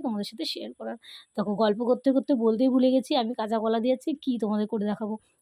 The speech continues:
কাঁচা কলা দিয়ে তোমাদের আজকে আমি একটা পকোড়া বানিয়ে দেখাবো। পকোড়াও বলতে পারো, বড়াও বলতে পারো, যার যেটা ইচ্ছে সে সেটা বলবে। তো যাই হোক, গল্প করতে করতে কিন্তু সমস্ত কাঁচা কলাগুলো কেটে নিয়েছি। আর কাঁচা কলাটা যখন কাটবে তখন জলের মধ্যে একটু লবণ দিয়ে নেবে, নাহলে কিন্তু কাঁচা কলাটা কালো হয়ে যাবে।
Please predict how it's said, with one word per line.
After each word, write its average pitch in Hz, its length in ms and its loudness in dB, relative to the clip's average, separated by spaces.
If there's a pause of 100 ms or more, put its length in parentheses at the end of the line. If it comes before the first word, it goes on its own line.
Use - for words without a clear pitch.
(120)
কাঁচা 233 200 0
কলা 254 200 2
দিয়ে 262 180 2
তোমাদের 220 320 -4
আজকে 214 240 -6
আমি 226 140 0
একটা 233 220 -4
পকোড়া 220 360 0
বানিয়ে 196 260 0
দেখাবো। 208 360 -4
পকোড়াও 240 400 2
বলতে 262 220 4
পারো, 311 200 2
বড়াও 220 360 0
বলতে 226 240 -2
পারো, 277 160 0
যার 220 280 0
যেটা 214 200 -4
ইচ্ছে 247 220 -4
সে 233 180 -4
সেটা 214 260 -8
বলবে। 220 280 -6 (360)
তো - 140 -8
যাই 233 220 2
হোক, 277 140 4
গল্প 214 300 -2
করতে 240 240 -4
করতে 254 260 -4
কিন্তু 277 240 -2
সমস্ত 226 400 -4
কাঁচা 226 260 -4
কলাগুলো 226 360 0
কেটে 220 240 -8
নিয়েছি। 202 240 -4
আর 208 60 -4
কাঁচা 214 280 -8
কলাটা 226 240 -4
যখন 269 200 2
কাটবে 220 340 -4
তখন 247 220 0
জলের 208 300 0
মধ্যে 240 180 2
একটু 285 140 -2
লবণ 214 340 2
দিয়ে 202 160 0
নেবে, 208 180 -2 (280)
নাহলে 226 240 0
কিন্তু 254 180 0
কাঁচা 220 220 -4
কলাটা 240 280 -2
কালো 233 260 -4
হয়ে 214 160 -2
যাবে। 220 220 -6